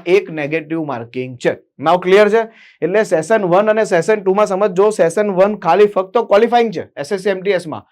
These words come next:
અને સેશન ટુ જે છે એમાં જે માર્ક્સ આવશે, એમાં જે સ્કોર આવશે, એમાંથી જ તમારું મેરિટ બનશે.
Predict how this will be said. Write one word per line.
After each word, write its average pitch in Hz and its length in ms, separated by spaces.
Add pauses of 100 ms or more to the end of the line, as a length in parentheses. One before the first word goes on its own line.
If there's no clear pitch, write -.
(400)
અને 208 420
સેશન 208 480
ટુ 285 360
જે 240 240
છે 196 340
એમાં 208 520
જે 196 280
માર્ક્સ 196 400
આવશે, 175 340
એમાં 180 400
જે 208 140
સ્કોર 196 340
આવશે, 190 220
એમાંથી 175 580
જ 214 60
તમારું 165 280
મેરિટ 143 260
બનશે. 127 300